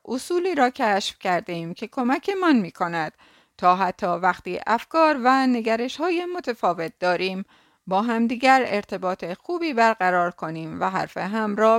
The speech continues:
بفهمیم. به علاوه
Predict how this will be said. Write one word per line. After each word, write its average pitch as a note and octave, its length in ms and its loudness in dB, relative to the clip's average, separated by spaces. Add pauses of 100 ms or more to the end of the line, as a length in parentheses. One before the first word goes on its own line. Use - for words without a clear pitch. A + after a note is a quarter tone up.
(100)
بفهمیم. F3 720 -4 (960)
به C#4+ 80 0
علاوه F3 640 2